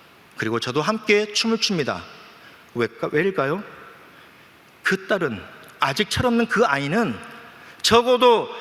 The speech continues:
내가 아버지라고 부르는 저 사람과 함께 있는 동안은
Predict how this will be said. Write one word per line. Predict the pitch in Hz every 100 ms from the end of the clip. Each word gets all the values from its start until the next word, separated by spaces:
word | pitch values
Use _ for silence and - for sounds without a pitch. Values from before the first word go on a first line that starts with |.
| - -
내가 | 170 214 226
아버지라고 | 160 165 254 262 247 240
부르는 | 240 226 220 220
저 | -
사람과 | 190 220 214 208
함께 | 202 - 294 269 -
있는 | 247 240
동안은 | 214 196 233 202